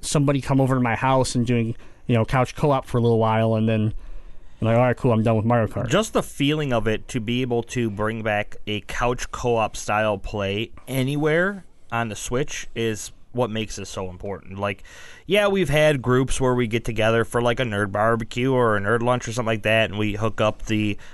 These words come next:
Speaker 2: the Wii U version and, and play a bunch of people, but it's just, it's so much easier to, like,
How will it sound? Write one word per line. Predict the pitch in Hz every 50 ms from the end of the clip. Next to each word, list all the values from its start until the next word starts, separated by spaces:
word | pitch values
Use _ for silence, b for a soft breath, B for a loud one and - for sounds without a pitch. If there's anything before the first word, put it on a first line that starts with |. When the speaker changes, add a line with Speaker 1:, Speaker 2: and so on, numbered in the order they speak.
| B B B
Speaker 2:
the | 123 120
Wii | 110 117 113 110 107
U | 107 107 110 110 110
version | 101 101 98 98 98 101 95 110 107 101 101 104 104
and, | 98 98 95 92 - -
and | - 107 101 -
play | - - 113 107 104
a | 98
bunch | 98 101 98 98
of | - -
people, | - 101 98 - 98 92
but | 87 101 98 80 -
it's | 95 113 110 - -
just, | - - 127 - - - - - - - B B B B B B B B B B B B B
it's | - 117 - -
so | - - - 170
much | 175 - - - -
easier | 156 156 151 127 110 110 101 95 95
to, | - - 113 110
like, | 107 110 110 110 -